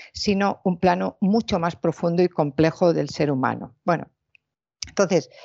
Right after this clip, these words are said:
hemos visto que este modelo básico de estímulo-respuesta se nos queda corto, ¿no? Y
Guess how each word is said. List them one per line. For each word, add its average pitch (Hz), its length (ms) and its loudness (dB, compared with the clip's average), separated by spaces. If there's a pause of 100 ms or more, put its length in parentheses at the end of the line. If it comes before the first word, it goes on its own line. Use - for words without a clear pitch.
(260)
hemos 202 160 0
visto 208 400 2 (340)
que 202 80 -2
este 208 200 0
modelo 196 360 4
básico 185 600 0
de 151 80 0
estímulo-respuesta 185 960 -2
se 165 160 -6
nos 156 180 -6
queda 147 300 2
corto, - 420 -6
¿no? 208 220 -8 (360)
Y 254 220 2